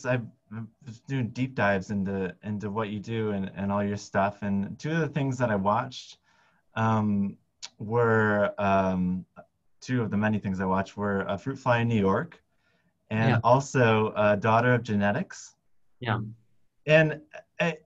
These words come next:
Speaker 1: it struck me, like, watching those and then thinking about the fly room is,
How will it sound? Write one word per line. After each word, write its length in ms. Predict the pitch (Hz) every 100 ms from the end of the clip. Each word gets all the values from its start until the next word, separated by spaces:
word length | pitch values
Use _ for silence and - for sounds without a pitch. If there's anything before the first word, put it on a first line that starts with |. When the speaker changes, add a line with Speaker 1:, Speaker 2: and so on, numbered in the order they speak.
| _ 160
Speaker 1:
it 80 | 131
struck 340 | - 190 202 190
me, 140 | 170
like, 240 | 143 131 120
watching 480 | 110 123 - 156 139
those 540 | 135 135 131 131 127 - 120
and 100 | 117
then 180 | 117 113 113
thinking 200 | 123 117
about 140 | 120 120
the 80 | 117 -
fly 200 | 113 113 104
room 320 | 101 101 101 - _ _ _ _ _ _
is, 600 | 113 120 120 110 104 -